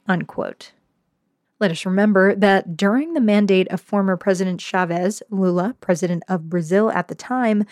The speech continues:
was a great ally of Venezuela. In response to the rumors circulating about whether the date of the next presidential elections would be moved forward, on Monday the thirty-first, Enrique Marquez,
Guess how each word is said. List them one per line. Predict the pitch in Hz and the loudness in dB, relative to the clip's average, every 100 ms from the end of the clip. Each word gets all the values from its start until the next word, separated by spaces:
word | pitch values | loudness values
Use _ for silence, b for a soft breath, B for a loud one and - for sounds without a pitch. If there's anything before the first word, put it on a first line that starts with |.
| B B B | B B B
was | 226 196 | -2 0
a | |
great | 165 - 196 196 - | -2 -2 2 2 0
ally | 170 180 180 170 | -2 -2 0 -2
of | 175 185 | -2 -2
Venezuela. | 180 170 165 180 175 101 170 175 _ _ _ _ _ _ _ - | -2 -2 -4 -4 -4 -4 -6 -12 _ _ _ _ _ _ _ -2
In | |
response | 202 - 196 185 180 - | -2 0 0 0 -2 -8
to | - | -6
the | 196 | -2
rumors | 175 190 208 196 190 | 0 0 2 0 0
circulating | 208 214 262 254 254 247 | -4 0 2 2 2 0
about | 202 196 165 | 2 2 0
whether | 175 190 226 233 | 0 2 4 4
the | 190 190 | 4 0
date | - 185 247 | 0 0 0
of | 240 214 | -2 -2
the | 220 | -2
next | 214 208 | -2 -4
presidential | - 220 190 196 190 202 185 | -4 0 2 2 2 0 0
elections | 175 180 190 220 196 190 | 0 -2 -2 0 0 0
would | 185 185 156 | 0 -2 0
be | 185 180 185 | 0 0 0
moved | 175 170 160 - | 0 0 -2 -10
forward, | _ _ 170 151 170 226 294 B B B B - | _ _ -10 -6 0 2 0 B B B B -2
on | 254 | 0
Monday | 262 262 269 | 2 4 4
the | 240 | 4
thirty-first, | - 233 220 - 214 208 - | 2 2 2 0 0 -2 -2
Enrique | 208 196 185 202 196 202 196 196 | -2 0 2 0 2 2 4 2
Marquez, | 175 175 190 - 208 208 220 | 0 2 0 0 2 2 2